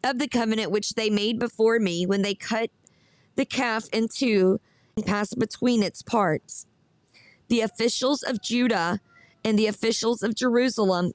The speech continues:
the court officers, and the priests and all the people of the land who pass between the parts of the calf. And I will give them into the hand of their enemies and into the hand of those who seek their life.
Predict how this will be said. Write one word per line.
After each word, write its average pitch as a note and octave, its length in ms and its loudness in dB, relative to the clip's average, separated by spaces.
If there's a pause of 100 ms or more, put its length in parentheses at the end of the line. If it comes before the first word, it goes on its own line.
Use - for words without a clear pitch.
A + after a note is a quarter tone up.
the G3+ 120 -2
court A3+ 360 0
officers, F#3+ 800 -2 (760)
and A#3+ 200 2
the D4 100 0
priests A3 440 0
and G3 160 -2
all F3+ 140 0
the F#3+ 120 -2
people G3+ 400 0
of F3+ 120 -2
the G#3 100 0
land G3 460 0
who G3 140 0
pass G3 340 -2
between B3 480 0
the A3 100 -2
parts E3+ 340 -4
of F3+ 120 -2
the E3+ 60 -8
calf. D#3 500 -8 (920)
And G#3 140 2
I A3 80 0
will A#3+ 140 4
give C4 300 2
them G#3+ 220 -2
into A3 260 0
the A#3 140 2
hand A3+ 300 2
of G3 100 -2
their G3+ 160 0
enemies F3+ 520 0
and G3 140 0
into G3+ 240 -2
the B3+ 160 -2
hand A3+ 360 0
of F#3+ 140 -2
those F#3+ 280 2
who A#3 100 0
seek - 300 -6
their F3+ 180 0
life. F3+ 480 -2